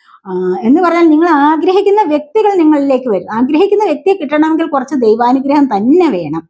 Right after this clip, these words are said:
അല്ലേ? ആ ഒരു സാഹചര്യം വരണം, അല്ല എങ്കിൽ ആ ഒരു വ്യക്തി നിങ്ങളുടെ ജീവിതത്തിലേക്ക് വരണമെങ്കിൽ ഒരുപാട് ഭാഗ്യം വേണം നിങ്ങൾക്ക്, ഒരുപാട് ദൈവാനുഗ്രഹം വേണം. അതിനാണ് പറയുന്നത്. അതാണ് അപ്പോൾ പുതിയൊരു ലൈഫിലേക്ക് നിങ്ങൾ ഇവിടെ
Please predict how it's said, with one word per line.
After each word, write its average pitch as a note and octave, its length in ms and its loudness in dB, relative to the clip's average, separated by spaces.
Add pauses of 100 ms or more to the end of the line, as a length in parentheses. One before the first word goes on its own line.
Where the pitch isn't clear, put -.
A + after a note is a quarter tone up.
അല്ലേ? D#4+ 260 -6 (400)
ആ C#4+ 80 0
ഒരു G#4 220 0
സാഹചര്യം F#4 720 0
വരണം, E4 300 0
അല്ല C#4 180 0
എങ്കിൽ D4 280 2
ആ C4+ 100 2
ഒരു C#4 220 0
വ്യക്തി C4 320 -2
നിങ്ങളുടെ C4 340 0
ജീവിതത്തിലേക്ക് B3+ 640 -2
വരണമെങ്കിൽ G3 560 -6 (280)
ഒരുപാട് F#4 400 2 (120)
ഭാഗ്യം C#4+ 500 0
വേണം F3 280 -4
നിങ്ങൾക്ക്, D3 420 -10 (280)
ഒരുപാട് F4 320 -2
ദൈവാനുഗ്രഹം F4 840 0
വേണം. D#3+ 380 -8
അതിനാണ് C#4 440 0
പറയുന്നത്. F3+ 420 -8
അതാണ് C4 280 0 (320)
അപ്പോൾ A3 280 -2
പുതിയൊരു G#4+ 400 2
ലൈഫിലേക്ക് D#4 600 0
നിങ്ങൾ C4 200 0
ഇവിടെ A3 180 -2